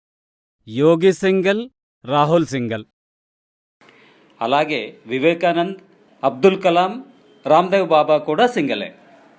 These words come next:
నేనిప్పుడు ఆ వెధవని నిలుపుతున్నాను, ఎవడైతే "ప్రతి మగాడి విజయం వెనుక ఒక స్త్రీ హస్తం ఉందన్నాడు."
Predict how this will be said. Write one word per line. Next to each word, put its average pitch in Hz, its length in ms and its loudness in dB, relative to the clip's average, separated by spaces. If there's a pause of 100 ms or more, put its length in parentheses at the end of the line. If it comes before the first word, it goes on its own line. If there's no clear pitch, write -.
(1300)
నేనిప్పుడు 165 500 0
ఆ 160 180 6
వెధవని 170 580 2
నిలుపుతున్నాను, 151 680 2 (140)
ఎవడైతే 147 800 2 (420)
"ప్రతి 196 560 -2
మగాడి 151 680 2
విజయం 151 560 2
వెనుక 127 540 0 (680)
ఒక 139 180 -4
స్త్రీ 180 340 2
హస్తం 170 400 2
ఉందన్నాడు." 117 440 -2